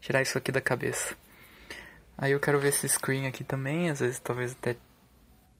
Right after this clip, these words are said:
troque esse capacitor. Eu acho que, não sei não, cara, não tô muito achando muito que pode ser ele não. Esses capacitores aqui mais antigos, esse aqui é marca boa também, ó. Vamos ver, né?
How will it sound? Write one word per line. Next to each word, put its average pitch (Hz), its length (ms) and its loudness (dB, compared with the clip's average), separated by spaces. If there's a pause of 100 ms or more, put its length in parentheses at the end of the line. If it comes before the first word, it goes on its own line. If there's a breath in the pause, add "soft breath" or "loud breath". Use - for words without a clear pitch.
(200)
troque 123 240 2
esse - 80 -2
capacitor. - 400 0
Eu 311 100 2
acho - 160 -2
que, 254 100 -4
não 240 220 -2
sei 233 200 2
não, 139 180 4
cara, 127 260 2
não 135 140 -6
tô 147 120 -2
muito 147 540 0 (1500 loud breath)
achando 143 360 2
muito 139 240 0
que - 60 -6
pode - 260 2
ser - 160 4
ele 131 260 4
não. 123 260 0
Esses 131 240 -4
capacitores 143 580 4
aqui 139 260 2
mais 135 240 0
antigos, 139 500 0
esse - 360 -6
aqui - 120 -4
é - 20 -2
marca 139 260 0
boa 135 280 2
também, 135 440 -6
ó. 131 40 -10 (2750 soft breath)
Vamos 147 280 -2
ver, 120 180 0
né? 139 240 -4